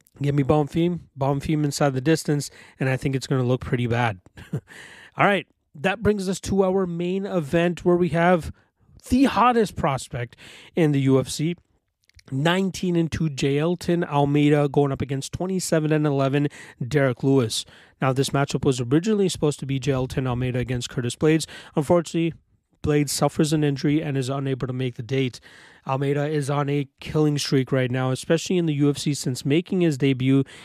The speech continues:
he is riding a six-fight winning streak, or sorry, five-fight winning streak,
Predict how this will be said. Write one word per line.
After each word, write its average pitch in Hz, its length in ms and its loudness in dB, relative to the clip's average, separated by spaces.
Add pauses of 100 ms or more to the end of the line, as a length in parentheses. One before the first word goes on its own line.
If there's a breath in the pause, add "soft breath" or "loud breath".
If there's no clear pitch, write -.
(120)
he 147 160 0
is 131 180 2
riding 147 380 2
a 135 320 0
six-fight 147 720 -2
winning 151 300 2
streak, 135 400 -2 (260 soft breath)
or 156 80 2
sorry, 143 180 2
five-fight 156 560 0
winning 156 220 0
streak, 139 400 -2